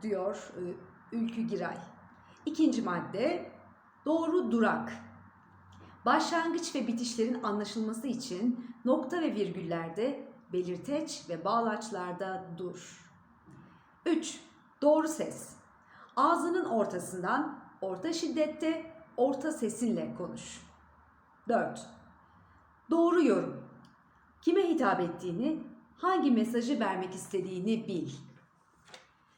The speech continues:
Beş, doğru üslup. Mesajın hitap edilen kitleye ve anlama uygun olsun. Altı, doğru telaffuz. Harfleri, sesleri ve heceleri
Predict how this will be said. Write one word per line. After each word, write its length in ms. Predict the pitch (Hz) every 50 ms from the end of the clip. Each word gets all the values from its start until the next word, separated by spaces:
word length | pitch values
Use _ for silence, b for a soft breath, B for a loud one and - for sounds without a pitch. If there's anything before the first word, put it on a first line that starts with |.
| b b b b b b
Beş, 360 | - 330 269 233 - - - - - - - - - _ _ _ - 202 196
doğru 320 | 254 262 269 294 294 285
üslup. 520 | 226 175 170 - 175 175 - - - - - - _ _ _ _ _ _ b b b b b b b b _ _ _ _ _ _ _ -
Mesajın 560 | 269 320 320 339 349 311 - 359 359 370 - - - - -
hitap 360 | 277 254 254 330 339 330 247
edilen 460 | 240 220 180 202 208 190 180 180 -
kitleye 540 | - - 233 - - 220 226 262 285 285 269
ve 200 | 208 180 165 - -
anlama 560 | 226 233 262 285 320 302 311 311 294 - -
uygun 320 | 214 190 196 - 226 220
olsun. 400 | 208 185 165 - - - - - - - - - _ _ _ _ _ _ _ _ _ _ _ _ _ _ _ _ _ _ - - -
Altı, 400 | - 214 208 196 - - 196 170 156 139 - - - - _ _ - - - 196
doğru 300 | 196 202 202 202 214 214
telaffuz. 680 | - 180 165 160 151 - - - - - - - - - - - - - - - _ b b b b b b b
Harfleri, 760 | b - 277 277 285 - - 247 233 190 202 226 247 233 226
sesleri 560 | - - - 196 185 175 - 196 202 226 311
ve 100 | 330 294
heceleri 600 | 247 220 170 226 208 202 196 190 180 269 302 -